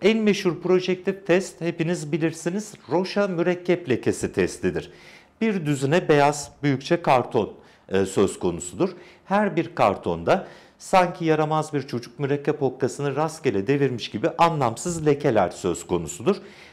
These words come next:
Karşınızdakine her bir kartı bir süre gösterir. Sonra o kartta görmüş olduğu şekli yorumlamasını istersiniz. Bir diğer meşhur, e, projektif test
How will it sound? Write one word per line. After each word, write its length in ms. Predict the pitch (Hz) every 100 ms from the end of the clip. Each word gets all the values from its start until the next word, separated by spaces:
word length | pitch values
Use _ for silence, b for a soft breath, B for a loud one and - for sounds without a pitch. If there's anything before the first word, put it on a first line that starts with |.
| B
Karşınızdakine 800 | - 180 180 175 170 170 170 165
her 280 | 165 180 170
bir 100 | 135 131 -
kartı 480 | 147 127 120 107 123
bir 100 | 175
süre 300 | 180 135 104
gösterir. 640 | - 160 160 - 196 202 - B B B B
Sonra 340 | - 190 175 175
o 160 | 175
kartta 340 | 175 151 - 127
görmüş 420 | 151 156 156 143
olduğu 260 | 107 101
şekli 460 | 101 - 147 - 185
yorumlamasını 680 | 160 156 143 120 107 - 92
istersiniz. 680 | 85 - 85 76 - 78 - - B B B B B
Bir 240 | 165 208
diğer 200 | 202 190
meşhur, 380 | 180 180 175 180 180 - -
e, 280 | 156 151 151
projektif 640 | 165 160 175 165 170 -
test 280 | 156 180 -